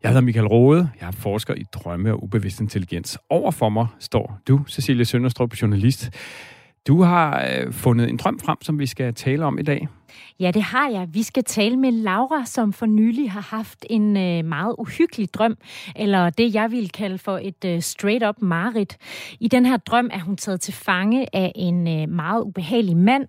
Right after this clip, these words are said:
Speaker 2: der gør modbydelige ting mod hende. Det lykkes hende at flygte fra den her mand,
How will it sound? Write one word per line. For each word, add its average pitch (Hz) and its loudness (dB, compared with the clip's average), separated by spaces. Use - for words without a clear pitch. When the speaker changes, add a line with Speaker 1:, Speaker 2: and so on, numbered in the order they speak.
Speaker 2:
der 202 -8
gør 196 -2
modbydelige 190 -4
ting 226 -2
mod 202 -4
hende. 165 -4
Det 226 2
lykkes 302 4
hende 220 2
at 170 -6
flygte - -8
fra 247 -4
den 233 2
her 208 4
mand, 226 4